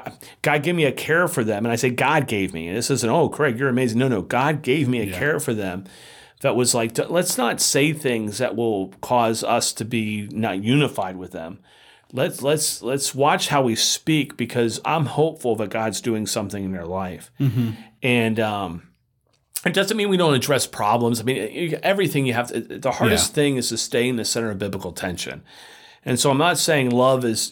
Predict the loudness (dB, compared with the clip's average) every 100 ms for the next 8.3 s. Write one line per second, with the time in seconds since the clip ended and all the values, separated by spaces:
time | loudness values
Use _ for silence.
0 | -2 0 0 0 -2 -2 -2 -2 -2 0
1 | 0 0 2 4 2 2 -2 -2 0 2
2 | 2 2 2 2 0 -4 -2 0 2 2
3 | 2 2 2 0 0 0 0 -2 -4 -4
4 | -4 -10 -20 -20 -20 -20 -12 -2 0 0
5 | -2 -2 0 0 0 0 2 4 2 2
6 | 2 0 2 2 2 -2 -4 -2 -4 -6
7 | -4 -4 -6 -2 2 2 2 2 0 0
8 | 2 2 -2